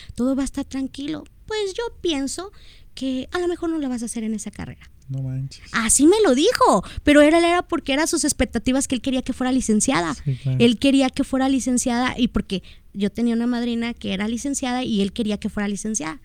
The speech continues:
Speaker 1: ¿Te fijas cómo
Speaker 2: El
Speaker 1: empiezan a
Speaker 2: ejemplo inmediato
Speaker 1: Ajá.
Speaker 2: y trata, pues, influir de manera indirecta con cariño, pero influyendo en,
Speaker 1: Ujú,
Speaker 2: en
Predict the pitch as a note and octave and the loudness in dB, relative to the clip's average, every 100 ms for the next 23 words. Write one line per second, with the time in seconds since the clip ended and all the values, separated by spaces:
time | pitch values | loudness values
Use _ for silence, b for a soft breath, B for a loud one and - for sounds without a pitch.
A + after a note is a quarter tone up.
0 | b A3 D4+ - E4+ E4 D3 D3+ D#3+ D3+ | b 0 0 2 -2 4 6 8 8 6
1 | E3 E3 D3+ D3+ D3 C#4+ - G#3 - C3 | 6 4 4 6 6 10 10 10 8 6
2 | C3+ C#3 C3+ - - A#2+ A2 A#2+ C3+ D3+ | 6 4 2 -2 0 0 0 2 4 4
3 | C#3+ B2+ C3+ C#3+ B2+ A#2+ - - C3 A#2 | 4 4 4 6 4 2 0 4 4 4
4 | B2 D3 F3 A#3 F3+ D3 A2+ A#2+ B2 B2+ | 4 6 6 4 2 0 0 0 2 2
5 | A#2+ D#4 | 4 6